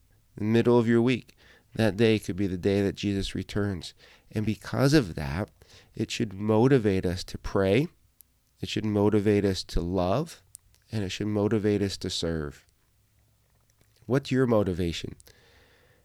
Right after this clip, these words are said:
What's your motivation leading you to do?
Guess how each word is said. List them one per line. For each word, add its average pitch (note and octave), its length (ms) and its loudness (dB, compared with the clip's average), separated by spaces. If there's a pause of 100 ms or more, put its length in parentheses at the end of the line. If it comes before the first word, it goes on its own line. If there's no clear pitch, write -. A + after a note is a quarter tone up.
(100)
What's C3 220 -2
your E3 120 4
motivation A#2 840 4
leading A2 360 2
you A2 140 2
to G2+ 160 -6
do? F2+ 380 -2